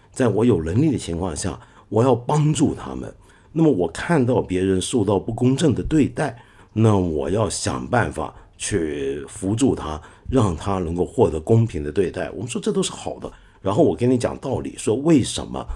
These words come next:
公正很重要，为什么即便那个不公正的后果不影响我个体的时候，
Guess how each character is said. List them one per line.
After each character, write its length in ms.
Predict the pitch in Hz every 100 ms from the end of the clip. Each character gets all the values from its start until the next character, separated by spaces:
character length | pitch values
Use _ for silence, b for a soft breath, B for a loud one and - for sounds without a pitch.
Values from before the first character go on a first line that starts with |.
| B
公 240 | - 131 131
正 220 | 131 104
很 200 | - - -
重 240 | - 87 73
要， 220 | 73 62 b b b b
为 260 | 143 175 113
什 200 | - 67
么 180 | 69 - B B -
即 260 | - 104
便 260 | 143 160 120
那 80 | 135
个 80 |
不 140 | 104 -
公 240 | - 151
正 140 | 151 110
的 80 |
后 180 | 82 135
果 180 | 80 76
不 180 | - 175
影 200 | 127 123
响 220 | - 127
我 200 | 120 - -
个 240 | 220 170 -
体 200 | - -
的 180 | 65
时 120 | 62 -
候， 220 | 95